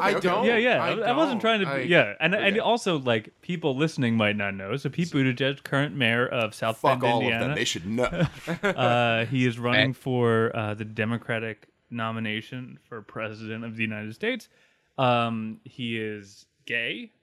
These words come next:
Speaker 3: He and him and his husband are adorable
Speaker 2: Mm-hmm.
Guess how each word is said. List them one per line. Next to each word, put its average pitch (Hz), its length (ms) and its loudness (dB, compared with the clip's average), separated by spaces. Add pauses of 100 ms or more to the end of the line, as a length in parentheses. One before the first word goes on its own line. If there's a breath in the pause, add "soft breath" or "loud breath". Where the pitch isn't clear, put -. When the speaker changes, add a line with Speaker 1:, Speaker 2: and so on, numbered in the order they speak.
(460)
Speaker 3:
He 120 400 -10
and 110 600 -8
him 120 300 -10
and 117 80 -6
his 110 120 -10
husband 120 500 -4
are 113 240 -6
adorable 131 720 -10 (120)
Speaker 2:
Mm-hmm. 85 240 -16